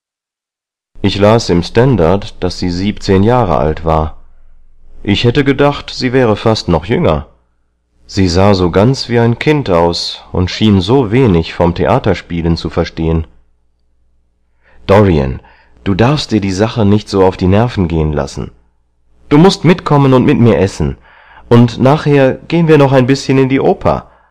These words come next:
Die Patti singt und alle Welt wird da sein. Du hast Platz in der Loge meiner Schwester.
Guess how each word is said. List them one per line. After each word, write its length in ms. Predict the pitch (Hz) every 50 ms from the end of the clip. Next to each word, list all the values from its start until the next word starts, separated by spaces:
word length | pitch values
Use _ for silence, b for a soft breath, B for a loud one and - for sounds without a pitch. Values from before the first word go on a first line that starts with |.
| b b b b _ _ _ -
Die 80 | 90 78
Patti 440 | - 107 127 147 143 - 98 85
singt 600 | 78 78 80 73 69 62 55 - - - - - -
und 160 | 95 101 -
alle 240 | - 156 165 147 117
Welt 300 | 131 139 147 - - 92
wird 180 | 87 82 -
da 160 | 101 107 117 117
sein. 400 | 92 85 73 67 60 57 64 - _ _ _ _ _ _ _ _ _ _ -
Du 120 | - 90 87
hast 280 | 90 85 - - -
Platz 300 | - 101 107 123 123 -
in 100 | 92 92
der 120 | 90 87 87
Loge 320 | 90 95 101 92 92 87
meiner 260 | 85 85 80 80 80
Schwester. 600 | - - 104 - 143 - - - 69 67 - _